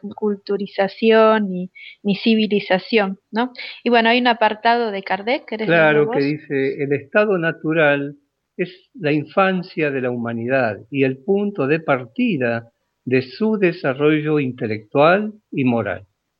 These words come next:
Speaker 2: Puesto que el hombre es perfectible y lleva en sí el germen de su mejoramiento,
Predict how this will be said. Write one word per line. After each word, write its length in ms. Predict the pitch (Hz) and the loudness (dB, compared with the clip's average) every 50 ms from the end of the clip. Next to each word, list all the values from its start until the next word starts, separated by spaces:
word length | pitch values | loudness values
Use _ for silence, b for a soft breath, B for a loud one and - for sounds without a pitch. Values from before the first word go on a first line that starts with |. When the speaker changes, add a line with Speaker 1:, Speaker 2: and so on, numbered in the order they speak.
| _ _ _ _ _ _ _ _ _ | _ _ _ _ _ _ _ _ _
Speaker 2:
Puesto 320 | 151 151 151 147 160 151 | 2 2 2 2 0 0
que 120 | 147 190 196 | 0 0 2
el 80 | 220 | 2
hombre 560 | 240 214 175 147 139 139 139 151 143 139 - - | 2 2 0 0 -4 -6 -6 -6 -6 -6 -8 -8
es 160 | 190 190 185 - - - | -8 -8 -8 -8 -6 -4
perfectible 1080 | 202 190 185 - - 156 - - _ - 208 214 180 139 120 123 123 131 127 127 - - - | -4 -4 -4 -6 -8 -8 -8 -10 _ -6 -4 -2 -2 -2 -2 -2 -2 -2 -4 -4 -6 -8 -6
y 200 | 175 143 135 131 | -4 -4 -2 0
lleva 340 | 170 196 196 185 156 135 123 | 2 2 2 4 2 2 0
en 160 | 123 120 113 | -2 -6 -8
sí 380 | 117 - - 202 190 175 147 123 | -10 -10 -6 -4 0 0 2 2
el 160 | 117 107 104 | 0 -2 -4
germen 640 | - - - 190 208 196 180 147 127 123 120 110 110 | -6 -2 0 0 0 0 -2 -4 -6 -6 -6 -6 -8
de 140 | 110 110 110 | -8 -8 -10
su 300 | - - - - 214 202 | -12 -10 -4 -2 0 0
mejoramiento, 1120 | 165 127 113 117 - 170 185 180 156 135 131 131 120 117 110 104 - - 123 120 127 - | 0 0 -2 -2 0 0 2 2 2 2 2 2 0 0 -2 -4 -6 -6 -6 -8 -8 -10